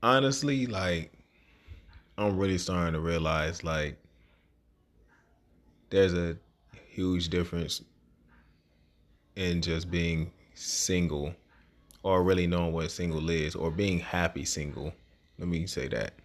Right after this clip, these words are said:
being happy single, 'cause I had to understand that I could be single and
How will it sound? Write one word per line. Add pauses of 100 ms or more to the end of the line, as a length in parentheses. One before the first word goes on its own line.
(140)
being (1040)
happy
single, (1040)
'cause
I
had
to
understand
that (1040)
I
could
be
single
and